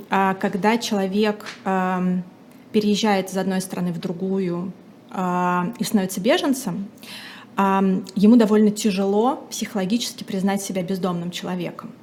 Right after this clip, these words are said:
Поэтому, ам, х-, если бы беженцы приходили, а, на-, наш проект открыт для всех. Любой человек, которому нужна помощь, даже если у него есть дом,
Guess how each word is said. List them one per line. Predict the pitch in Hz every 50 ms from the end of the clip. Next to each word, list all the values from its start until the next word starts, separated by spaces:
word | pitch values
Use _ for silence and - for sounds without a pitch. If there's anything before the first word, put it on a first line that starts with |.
| - - - - - - - - - - - - -
Поэтому, | - 190 190 190 208 214 214 - 220 202 196 196 196 196 196 196 196 190 - - - - - - -
ам, | - 202 196 196 190 190 190 190 190 185 - - - - - - - - - - - - - -
х-, | - - - - -
если | 190 202 226 226 - 233
бы | 190 190 202 196 196 - - - - -
беженцы | 180 190 208 208 202 202 202 196 - 202
приходили, | - 202 - - 196 185 175 185 196 208 208 190 190 190 185 175 - -
а, | 214 190 - 202 190 -
на-, | 226 220 233 226
наш | 233 247 233 -
проект | - 226 233 247 - -
открыт | 190 - - 233 233 226
для | 196 190 190
всех. | 190 - - 165 165 -
Любой | 196 170 - 196 185
человек, | - - 185 175 196 269 277
которому | - - - 202 190 185
нужна | 185 180 185 190 175
помощь, | - 226 269 349 294 247 - - - - - - - -
даже | - 196 208 202 202 208
если | 190 190 185 - 190
у | 180
него | 180 175 180
есть | 175 170 175 170 165 170
дом, | 185 175 180 190 202 208